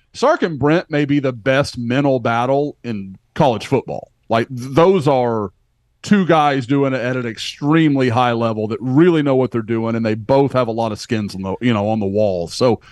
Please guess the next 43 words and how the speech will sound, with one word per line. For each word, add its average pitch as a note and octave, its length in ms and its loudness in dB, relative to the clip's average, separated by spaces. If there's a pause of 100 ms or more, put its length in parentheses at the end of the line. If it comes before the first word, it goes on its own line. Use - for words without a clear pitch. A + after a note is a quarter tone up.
(180)
you C3+ 180 2
know, B2+ 600 2 (280)
it's B2+ 140 0
not D#3+ 120 2
like, C#3 180 0
"Oh, F#3 200 2
this D#3+ 180 -2
guy's C3+ 260 -2
kind C3+ 200 0
of A#2 60 -2
a A#2 60 -2
flash B2 320 -2
in A2+ 60 -10
the G#2 60 -10
pan." A2 220 -4
Like, F#2+ 180 -8
that's D3+ 260 2
a A#2+ 220 2
really A#2 800 0
good A2 280 0
mind, A2+ 400 -2
you A#2 120 -4
know, A2+ 40 0
kind A#2 140 -2
of G2+ 80 -4
chess C3 300 0
game F#2 400 -4 (380)
happening B2+ 440 0
on G#2+ 120 -2
the F#2+ 80 -6
field. A2+ 460 0
But C3+ 200 0 (600)
it, D#3+ 200 2
it's D3 240 -2
gonna D3+ 300 0
be D#3+ 180 2
about D#3 220 2
execution. D#3+ 580 -4
To E3 120 2
me, F3+ 300 4
I, C#3+ 240 0
I, C#3 100 -6
I, C#3 220 -4